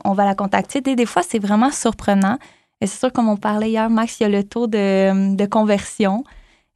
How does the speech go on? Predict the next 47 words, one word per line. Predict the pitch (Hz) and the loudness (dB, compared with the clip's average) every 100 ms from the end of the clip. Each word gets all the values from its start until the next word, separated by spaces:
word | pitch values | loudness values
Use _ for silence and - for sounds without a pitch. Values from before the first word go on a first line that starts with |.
| 196 | 2
Euh, | 185 | 4
mais, | 190 190 190 190 - | 4 6 6 4 0
tu | - | -2
sais, | 240 | 2
c'est | |
vraiment | 220 226 277 | 2 4 4
surprenant. | 277 233 220 202 214 | 2 0 2 2 2
Des | |
fois, | 220 226 | 0 -4
tu | - | -2
penses | 214 214 | -2 0
qu'il | 220 | 2
y | |
en | 202 | 2
a | 208 | 2
qui | 208 | 0
vont | - 196 | -2 -2
peut-être | 208 202 | -2 -4
pas | 208 | -2
embarquer. | 208 196 185 220 | 0 0 -2 -6
Finalement, | 208 208 202 208 | -2 0 2 2
ils | 202 | 0
décident | 202 - 196 202 | 0 -2 0 2
d'embarquer. | 202 196 - 202 202 - _ _ _ | 2 0 -4 -8 -8 -12 _ _ _
Euh, | 185 185 180 | 0 2 2
des | 196 | 0
fois, | - 214 208 202 | 2 4 6 6
euh, | 196 190 190 190 | 4 4 2 0
tu | 196 _ - | -2 _ 0
sais, | 214 | 4
il | |
y | 196 | 4
en | 196 | 4
a | |
que | 202 | 2
t'es | 214 | -2
convaincu, | 214 202 202 196 - 208 | 0 2 4 2 0 -2
ça | 208 208 | 2 2
va | 196 | 2
pas | 202 | 2
fonctionner. | 202 202 - 196 214 | 0 0 2 2 2
Mais | 247 | 2
je | 214 | 0
sais | 208 - | 0 -2
que | 254 | -2
pour | 220 - 247 240 | -4 -2 -2 -2
s-, | - | -10